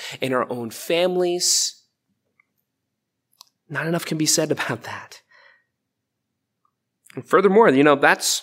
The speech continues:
that's why this church is as warm and welcoming as it is. I mean, we say this all the time, right? This is where church feels like home.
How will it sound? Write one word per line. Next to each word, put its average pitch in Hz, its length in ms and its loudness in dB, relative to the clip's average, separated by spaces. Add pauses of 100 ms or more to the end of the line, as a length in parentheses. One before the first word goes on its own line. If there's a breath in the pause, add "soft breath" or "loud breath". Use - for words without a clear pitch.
that's - 220 -10
why 160 160 0
this 214 220 0
church 202 440 2
is 185 160 2
as 175 160 6
warm 170 280 4
and 139 120 2
welcoming 196 480 4
as 190 200 4
it 185 80 4
is. - 560 0 (580)
I 151 40 0
mean, 147 120 6
we 170 80 8
say 202 180 8
this 196 200 6
all 214 120 4
the 196 80 2
time, 214 300 4
right? 190 160 6
This 196 160 4
is 175 120 -4
where 196 160 2
church - 400 2
feels 247 260 -2
like 254 200 4
home. 220 380 2